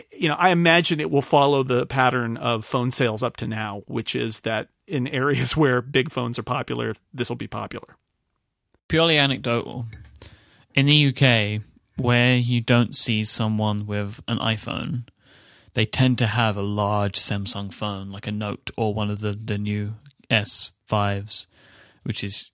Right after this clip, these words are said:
Speaker 2: approaching
Speaker 1: Right.
Speaker 2: that sort of five-inch size.
Speaker 1: Well, it makes sense, right? I mean, th-, that's an option that Apple doesn't offer. <laughs> So if you want a big phone, you need to buy a, a giant <laughs> Samsung phone.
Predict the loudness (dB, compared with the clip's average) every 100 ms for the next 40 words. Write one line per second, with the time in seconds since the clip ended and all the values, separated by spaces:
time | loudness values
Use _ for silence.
0 | _ -12 -6 2 2 2 -4 -4 -6 -6
1 | -6 -2 0 0 0 -6 -2 0 0 -2
2 | -4 -10 -2 2 2 4 2 2 2 2
3 | 2 4 2 2 2 0 2 2 2 4
4 | 4 4 2 4 4 4 2 2 0 0
5 | -2 -2 -4 -12 -8 -8 -8 -10 0 2
6 | 2 0 2 4 4 4 4 2 0 0
7 | 2 2 0 0 -2 -4 _ _ _ _
8 | -4 -2 0 2 2 2 0 -2 -4 _
9 | _ -20 -20 -6 -4 0 0 2 4 4
10 | 4 2 2 2 0 0 -4